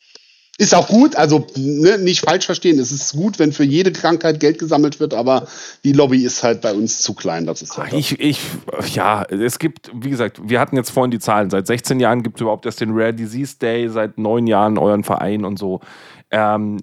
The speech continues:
Speaker 2: Awareness braucht Zeit, damit der Hannes wieder einen Schnaps trinken muss. Nee, damit ihr wieder fünf Euro spenden muss, sage ich nochmal Awareness.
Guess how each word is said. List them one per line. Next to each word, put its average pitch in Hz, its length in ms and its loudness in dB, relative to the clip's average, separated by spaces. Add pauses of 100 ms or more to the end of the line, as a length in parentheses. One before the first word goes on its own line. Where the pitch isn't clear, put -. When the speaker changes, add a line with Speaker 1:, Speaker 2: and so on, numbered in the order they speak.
(180)
Speaker 2:
Awareness 135 540 0
braucht - 360 -4
Zeit, 113 380 -2
damit 98 220 -2
der 92 80 -4
Hannes 104 200 -2
wieder 98 120 0
einen 92 80 0
Schnaps 95 240 -4
trinken 107 240 -2
muss. 101 160 -2
Nee, 143 100 2
damit 135 260 0
ihr 156 120 0
wieder 147 160 0
fünf 139 180 -8
Euro 131 240 -4
spenden 120 300 -2
muss, 117 160 0
sage 104 160 2
ich 104 80 -2
nochmal 98 240 0
Awareness. 107 500 -6